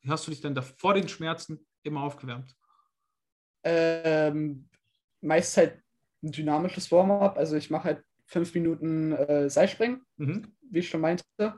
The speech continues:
Speaker 2: Ähm, erst mit beiden Beinen, dann einbeinig. So, ich habe jetzt immer keine festgesetzte Zeit, wie ich das mache. Dann kommen eventuell so kleine Hüftstreckungen oder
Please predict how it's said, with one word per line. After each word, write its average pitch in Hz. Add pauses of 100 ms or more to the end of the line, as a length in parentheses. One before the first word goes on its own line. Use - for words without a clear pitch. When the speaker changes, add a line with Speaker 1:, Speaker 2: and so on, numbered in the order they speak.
(720)
Speaker 2:
Ähm, 147 (440)
erst 190
mit 175
beiden 190
Beinen, 208
dann 151
einbeinig. 202 (420)
So, - (720)
ich -
habe 160
jetzt 175
immer 180
keine 160
festgesetzte 180
Zeit, 185
wie 190
ich -
das 180
mache. 208 (600)
Dann 160 (520)
kommen 175
eventuell 160
so 147 (580)
kleine 151
Hüftstreckungen 196
oder 143